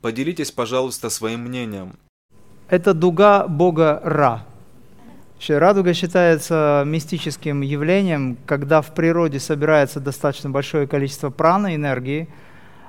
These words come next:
Speaker 2: благодаря излучению солнца, благодаря присутствию атомов, молекул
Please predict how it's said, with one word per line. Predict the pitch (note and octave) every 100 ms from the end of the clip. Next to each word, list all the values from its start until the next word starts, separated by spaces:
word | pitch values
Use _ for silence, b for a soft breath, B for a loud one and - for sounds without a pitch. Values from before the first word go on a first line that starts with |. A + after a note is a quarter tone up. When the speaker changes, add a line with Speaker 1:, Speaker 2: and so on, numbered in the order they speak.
| B
Speaker 2:
благодаря | C#3 D3 D#3 D#3 D#3+ D3+
излучению | D3 C#3+ D#3+ D3 C#3
солнца, | - F3+ F#3 -
благодаря | F#3 D3+ C#3+ C#3 C#3+ D3 C3
присутствию | D3 C#3+ D#3 - - C3+ B2+ A#2+ A#2 - - - - - - - - - - - - b b b b b - -
атомов, | E3 D#3+ D3+ C3+ B2 - -
молекул | C#3+ D3+ D#3 C#3+ B2+ A#2